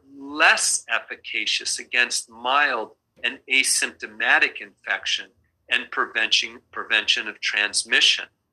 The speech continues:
When people say to you, "Well, I know people who got the vaccine but got it anyway,"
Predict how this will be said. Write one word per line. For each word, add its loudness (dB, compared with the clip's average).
When -4
people 0
say 2
to -6
you, -2
"Well, -6
I 2
know 2
people -4
who -12
got 0
the -14
vaccine -4
but -4
got 4
it -2
anyway," 0